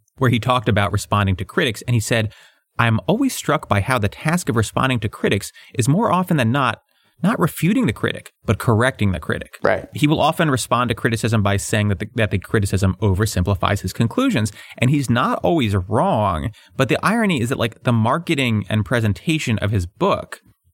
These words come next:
Speaker 1: is itself predicated on oversimplified conclusions,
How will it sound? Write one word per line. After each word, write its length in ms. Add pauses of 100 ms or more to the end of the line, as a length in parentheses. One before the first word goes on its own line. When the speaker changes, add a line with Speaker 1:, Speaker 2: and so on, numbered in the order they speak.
(100)
Speaker 1:
is 140
itself 720 (180)
predicated 600
on 180
oversimplified 760
conclusions, 520